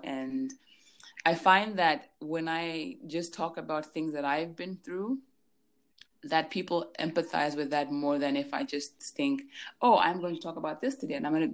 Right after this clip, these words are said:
read on it and then talk about it." It's so much better when I speak from my own experience. So, and sometimes people feel that there's, there isn't anyone out there who understands them when it comes to their feelings or their business. And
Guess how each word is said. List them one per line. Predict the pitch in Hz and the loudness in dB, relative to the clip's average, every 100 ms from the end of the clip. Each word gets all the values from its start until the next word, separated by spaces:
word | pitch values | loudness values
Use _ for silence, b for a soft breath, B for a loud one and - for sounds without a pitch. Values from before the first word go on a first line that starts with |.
| - | 0
read | 151 208 | 2 4
on | 196 156 143 | 6 6 6
it | 135 | 2
and | - 147 | 0 2
then | 143 147 | 2 0
talk | - 190 - | -2 -6 -4
about | 156 135 135 | 0 0 0
it." | - b b b b b - - | -4 b b b b b -20 -2
It's | - - | -2 4
so | 185 | 6
much | 190 190 | 6 4
better | 175 170 | 4 4
when | 165 156 | 6 6
I | 147 | 4
speak | - 151 | 0 -4
from | - 156 147 | -2 -2 0
my | 139 135 | 0 -2
own | 147 143 135 131 - | 2 2 2 0 -6
experience. | - - - 131 123 - - - - _ _ _ _ _ _ | -8 -4 -2 0 0 -4 -6 -8 -12 _ _ _ _ _ _
So, | 165 156 | 6 8
and | - 170 | 6 4
sometimes | 202 190 214 214 | 2 4 2 0
people | - 247 240 | -2 2 2
feel | 247 220 | 4 2
that | 208 202 | 0 0
there's, | 185 175 - - - - | 0 2 4 4 4 2
there | 180 | 2
isn't | 180 233 233 | 2 0 0
anyone | 185 180 165 156 | 0 0 2 0
out | 147 | 0
there | 147 | -4
who | 147 160 | -4 -4
understands | 143 143 - - 143 135 139 135 | -4 -4 -4 0 2 4 2 4
them | 143 135 139 | 2 4 4
when | 131 | 2
it | 131 | 0
comes | 131 139 | -4 -6
to | - | -6
their | - | -8
feelings | - - 143 139 131 131 | -6 0 2 2 -2 -2
or | 131 | -4
their | - | -6
business. | - 135 - 147 - | -2 -2 -2 -8 -8
And | 139 | -8